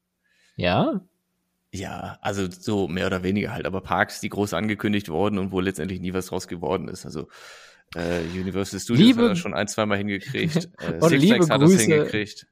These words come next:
Speaker 1: ja, und liebe Grüße nach London, ans phänomenale London Resort, was immer noch nicht gebaut ist.
Speaker 2: Ja.
Speaker 1: Es läuft. Ja, stimmt, okay. Aber, äh, ja, aber ich glaube aber, es sind die Sachen, die Sachen sind, glaub ich, nie so großartig gescheitert,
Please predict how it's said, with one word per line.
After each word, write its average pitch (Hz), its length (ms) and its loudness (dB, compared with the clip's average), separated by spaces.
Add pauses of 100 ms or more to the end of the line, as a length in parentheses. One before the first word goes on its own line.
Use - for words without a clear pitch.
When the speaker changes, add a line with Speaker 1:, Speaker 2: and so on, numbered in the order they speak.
Speaker 1:
ja, 123 340 2
und - 200 -4
liebe 170 260 4
Grüße 147 340 2
nach 135 180 6
London, 117 440 6
ans 101 200 -2
phänomenale 131 580 6
London 120 360 6
Resort, 110 580 4
was 123 360 0
immer 190 220 6
noch 135 120 4
nicht 123 180 4
gebaut 98 400 0
ist. - 300 -20 (420)
Speaker 2:
Ja. - 260 -20 (1000)
Speaker 1:
Es 110 160 2
läuft. - 520 0 (180)
Ja, 151 120 0
stimmt, - 260 -4
okay. - 360 -8
Aber, 147 260 4 (400)
äh, 156 80 -4
ja, 139 100 0
aber 175 220 6
ich 165 100 4
glaube 180 220 6
aber, 165 120 6
es 139 120 2
sind 175 100 4
die 180 80 2
Sachen, 156 320 2 (260)
die 123 60 -2
Sachen 165 240 6
sind, 165 80 6
glaub 156 160 4
ich, 135 100 2
nie 160 280 6
so 175 340 8
großartig 156 800 2
gescheitert, 151 640 2